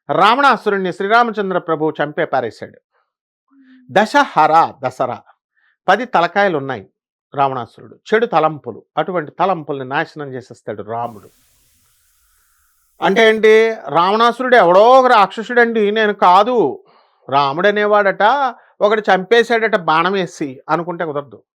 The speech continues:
మనకే పది రకాల వెధవ ఆలోచనలు వస్తాయి. వాడు డబ్బు దొబ్బేద్దాం, వాడి పెళ్ళాన్ని దొబ్బేద్దాం, వాడి ఆస్తిని దొబ్బేద్దాం, ఇలా రకరకాలుగా. అటువంటి చెడు తలంపులన్నింటినీ కూడా నరికేవాడే రాముడు. అంతేగాని రావణుడు ఎక్కడో ఉండడు,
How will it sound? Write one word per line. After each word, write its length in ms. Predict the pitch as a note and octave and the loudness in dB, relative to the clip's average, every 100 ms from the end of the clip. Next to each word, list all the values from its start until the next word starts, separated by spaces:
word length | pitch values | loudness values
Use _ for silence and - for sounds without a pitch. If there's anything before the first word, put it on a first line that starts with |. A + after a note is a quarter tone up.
| - | -10
మనకే 420 | C3+ D#3+ E3+ F#3 | -6 -6 -2 -4
పది 300 | - C#3 D3+ | -2 -4 -4
రకాల 340 | D3+ C#3+ C3+ | -4 -4 -6
వెధవ 320 | A#2+ B2 D3+ | -4 -2 0
ఆలోచనలు 560 | E3 B2+ C3+ F3 - D3+ | 0 0 -2 -4 -6 -10
వస్తాయి. 280 | B2 - A2 | -10 -10 -10
వాడు 160 | A#2 | -8
డబ్బు 200 | A2+ A2+ | -6 -6
దొబ్బేద్దాం, 480 | A#2 C#3 A2 F#2 G2+ F3 _ _ _ _ B2+ | -6 -6 -8 -8 -10 -12 _ _ _ _ -12
వాడి 100 | B2 | -6
పెళ్ళాన్ని 340 | A#2 C3 D3+ | -2 -2 -2
దొబ్బేద్దాం, 520 | B2 G#2+ G#2 A#2 F3 _ _ _ _ _ | -4 -8 -12 -14 -16 _ _ _ _ _
వాడి 160 | C3+ C3+ | -2 0
ఆస్తిని 360 | C#3 C#3+ D#3+ | 0 -2 -8
దొబ్బేద్దాం, 520 | D3 A2+ B2 G#2+ D3 - | -8 -8 -10 -8 -12 -6
ఇలా 140 | D#3+ | -2
రకరకాలుగా. 680 | E3+ E3+ G#3+ G#3+ A3+ A#3 F3 - _ _ _ _ _ _ _ _ _ _ _ - | 0 0 0 2 2 2 0 -2 _ _ _ _ _ _ _ _ _ _ _ -4
అటువంటి 480 | F3 A#3+ B3 A#3 - | 2 2 2 -2 0
చెడు 120 | A#3 B3+ | 0 4
తలంపులన్నింటినీ 920 | A#3 A#3 A#3 A#3 G#3+ G#3+ A3 G#3 G3+ | 4 4 2 0 0 -2 -4 -6 -6
కూడా 180 | F#3+ F3+ | -2 -2
నరికేవాడే 840 | D#3+ E3 F3+ - G3 F3+ E3 D3 | 0 0 0 0 0 2 0 0
రాముడు. 680 | B2 A2 B2+ C#3+ D3 A#2+ E2+ _ _ _ _ _ _ _ _ _ _ _ _ _ _ | -2 -4 -4 -2 -4 -10 -16 _ _ _ _ _ _ _ _ _ _ _ _ _ _
అంతేగాని 360 | C#3 D3 D#3 D#3 | -10 -6 -4 -4
రావణుడు 400 | C#3 D3+ E3+ E3+ | -2 -2 -2 -4
ఎక్కడో 260 | D3 D#3+ C#3+ | -4 -4 -4
ఉండడు, 280 | C3 C3 | -6 -10